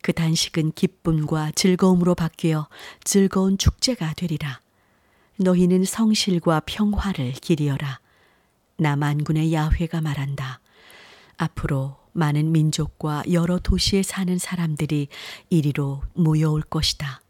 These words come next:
한 도시에 사는 사람들이 다른 도시로 가서 "야훼께 나아가 자비를 빌자.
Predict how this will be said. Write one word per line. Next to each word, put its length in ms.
한 260
도시에 340
사는 300
사람들이 680
다른 320
도시로 380
가서 480
"야훼께 460
나아가 440
자비를 540
빌자. 500